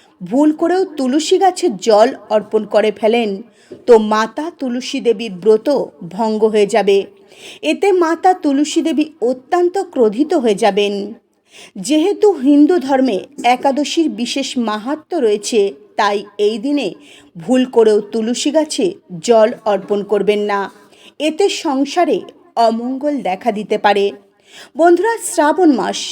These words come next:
যেহেতু ভগবান শিবের সব থেকে প্রিয় মাস, তাই আপনারা অবশ্যই জেনে নিন ভগবান শিবের পূজায় তুলসী পাতা অর্পণ করা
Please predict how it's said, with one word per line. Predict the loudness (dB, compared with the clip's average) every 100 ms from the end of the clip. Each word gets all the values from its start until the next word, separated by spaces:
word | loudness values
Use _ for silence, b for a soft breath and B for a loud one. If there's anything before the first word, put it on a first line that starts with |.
| -14 _
যেহেতু | -8 -4 -2 -2 -2 -2
ভগবান | 0 2 2 0 -2 -2
শিবের | -4 -4 -2 -2 -4
সব | 0 0 0 _
থেকে | -10 -6
প্রিয় | -6 -4 -4
মাস, | -2 -4 -6 -8 -16 -18 _ _ -12
তাই | -6 -6 -4
আপনারা | -4 -6 -6 -6 -8 b b b b
অবশ্যই | -2 0 0 -4 -4 0 0
জেনে | 2 2 2
নিন | 0 0 -4 -10 -16
ভগবান | -2 0 2 4 2 0
শিবের | -4 -2 -2 0 -2
পূজায় | -2 0 2 0 -4 b b _ -8
তুলসী | -4 -2 -2 -4
পাতা | -4 -2 -2 -4 -4
অর্পণ | -4 -2 -4 -2
করা | 2 2